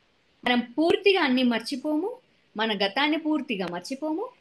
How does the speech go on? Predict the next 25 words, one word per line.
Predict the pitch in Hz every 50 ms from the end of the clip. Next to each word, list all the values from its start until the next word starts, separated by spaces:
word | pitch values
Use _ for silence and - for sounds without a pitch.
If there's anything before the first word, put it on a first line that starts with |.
| _ _ _ _ -
కానీ | 254 240 220 196 180 180 214 311 415 403 - -
ఏంటంటే | 247 247 247 240 240 302 302 - - _ -
ఆ | 214 226 220 214 - - - -
memory | 202 202 220 247 269 339 403 480 466 453
అనేది, | 370 302 247 220 202 190 196 185 208 214 226
ఆ | - 202 196
జ్ఞాపకం | 175 180 196 208 214 247 262 339 320 - 294 277
అనేది | 247 220 220 214 247 240 -
యాక్టివ్‌గా | 208 208 208 - 277 277 254 214 214
ఉండదు. | 190 175 160 151 147 - - _ _ _ _ _ _ _ _ _ _ _ _ _ - - _ -
ప్రతి | - 190 196 - 302
ఒక్కటి | 294 277 285 - 320 269 330
కూడా | 302 311 302 302
సృష్టిలో | 302 - 247 262 - - 285 269 254 254 302
ఏ | 285 226 196 202 226 240 208
ఘటన | 220 190 170 - 214 262
జరిగినా | 285 254 285 269 226 233 202 190 180 170
సరే | 180 - 165 170 175 - - -
అన్నీ | 190 196 202 214 226 240 247 254 269 277 294 311 330
ఆ | 311 269 254
universal | 226 226 233 240 240 262 269 262 247 - - 220 208
బ్రెయిన్‌లో | 185 190 180 180 190 240 294
store | - 247 240 247
అయిపోయి | 247 226 214 - 226 220
ఉంటాయి. | 208 202 196 - 165 -